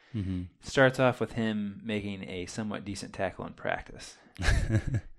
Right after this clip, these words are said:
Speaker 2: And I couldn't find any scholarship offers for him, so I don't think he's
Speaker 1: Maybe I'm thinking,
Speaker 2: a
Speaker 1: is
Speaker 2: good
Speaker 1: it Snoop,
Speaker 2: future.
Speaker 1: Snoop Dogg's son?
Speaker 2: He,
Speaker 1: Was
Speaker 2: I think, did he sign with U S C?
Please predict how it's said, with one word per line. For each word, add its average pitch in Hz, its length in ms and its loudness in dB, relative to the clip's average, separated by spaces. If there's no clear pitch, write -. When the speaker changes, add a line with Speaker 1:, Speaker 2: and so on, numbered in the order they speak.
Speaker 2:
And 98 160 -6
I 101 120 -2
couldn't 147 240 2
find 127 180 4
any 110 160 2
scholarship 95 420 2
offers 87 360 -2
for 92 180 -8
him, 92 160 -10
so - 240 -12
I 87 80 -4
don't 92 460 -10
think 98 240 -12
he's - 120 0
Speaker 1:
Maybe 135 220 10
I'm 135 120 6
thinking, 113 380 4
Speaker 2:
a - 40 2
Speaker 1:
is 95 100 4
Speaker 2:
good 110 80 4
Speaker 1:
it - 20 0
Snoop, - 360 6
Speaker 2:
future. - 160 -12
Speaker 1:
Snoop 120 300 8
Dogg's 117 340 4
son? 117 360 2
Speaker 2:
He, 143 80 -2
Speaker 1:
Was 101 80 0
Speaker 2:
I 113 40 0
think, 135 180 -2
did 127 100 -4
he 127 140 -2
sign 117 180 -2
with 98 100 -8
U 101 140 -4
S 90 100 -8
C? - 240 -12